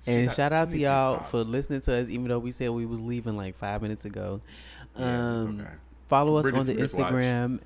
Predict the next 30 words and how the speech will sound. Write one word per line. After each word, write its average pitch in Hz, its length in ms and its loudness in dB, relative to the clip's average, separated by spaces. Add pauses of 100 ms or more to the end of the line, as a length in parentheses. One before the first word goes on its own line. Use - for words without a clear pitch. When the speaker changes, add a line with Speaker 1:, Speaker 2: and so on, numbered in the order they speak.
Speaker 1:
at 107 300 -2
Boys 127 300 2
Next 120 260 -2
Door 113 280 0
Pod. 123 600 0
Y'all 185 840 2
listen 151 420 2
to 165 140 2
the 139 120 2
show, 147 500 2
allegedly, 139 580 0
but 127 200 -4
y'all 127 120 0
don't 123 180 -2
be 123 80 -6
sending 120 300 -4
no 104 140 -4
emails. 98 480 -6
I 98 80 -10
got 98 160 -10
a 104 40 -6
problem 113 360 -2
with 101 180 -10
that. 90 200 -10
Send 127 280 -4
us 135 120 -6
something 117 580 -4 (680)
down 113 360 -2
to - 120 -4
the 113 100 -4